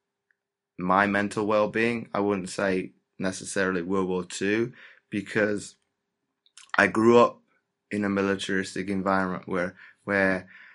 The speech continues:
um, my mother worked for nato. Uh, my grandmother and grandfather fought in World War Two, and my, my family's actual relationship with serving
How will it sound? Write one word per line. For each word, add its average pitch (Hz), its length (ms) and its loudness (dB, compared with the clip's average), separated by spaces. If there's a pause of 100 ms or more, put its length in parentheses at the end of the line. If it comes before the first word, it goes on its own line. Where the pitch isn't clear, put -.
(360)
um, 92 640 -2 (160)
my 101 160 0
mother 98 340 2
worked 98 240 0
for 104 140 -4
nato. 95 760 -2
Uh, 87 280 -10
my 98 300 -4 (440)
grandmother 98 560 0
and 95 260 -6
grandfather 98 640 0
fought - 360 -2
in 87 120 -6
World 92 180 -2
War 92 160 -2
Two, 92 420 -6 (240)
and 101 120 0
my, 98 220 2
my 104 260 2
family's 98 680 -4 (160)
actual 92 840 -2 (1120)
relationship 107 920 4 (180)
with 101 680 0 (320)
serving 101 760 2